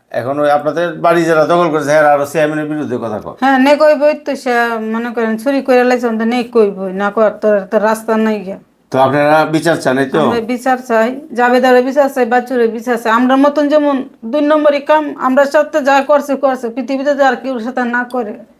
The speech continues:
Speaker 2: এটা আমরা বিচার চাই। আজকে আমি বস্তির মধ্যে পড়ে রয়েছি, আমার মামলা দিয়ে ডর দেওয়া হয়েছে, আমার বোন কেন তাই, আমরা কেন তাই,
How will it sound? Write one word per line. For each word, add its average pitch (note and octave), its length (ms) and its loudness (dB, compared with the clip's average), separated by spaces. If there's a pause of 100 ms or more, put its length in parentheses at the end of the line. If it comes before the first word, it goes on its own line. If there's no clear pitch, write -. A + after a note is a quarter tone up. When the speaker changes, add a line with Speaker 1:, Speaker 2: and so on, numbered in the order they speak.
(420)
Speaker 2:
এটা A#3+ 240 2
আমরা B3 200 4
বিচার B3+ 320 -2 (160)
চাই। A3+ 140 -10 (640)
আজকে C#4 320 -2
আমি D4+ 280 4
বস্তির D#4 420 2
মধ্যে D#4 220 4
পড়ে D#4 320 4
রয়েছি, D4+ 260 -2
আমার C#4+ 160 0
মামলা D4 320 0
দিয়ে C#4+ 160 2
ডর D4 180 4
দেওয়া D4+ 260 2
হয়েছে, C#4+ 360 -2 (200)
আমার C#4 240 -6
বোন C#4+ 400 -2 (160)
কেন D4 200 2
তাই, D4 140 4
আমরা C#4+ 220 2
কেন C#4+ 260 0
তাই, C#4 340 0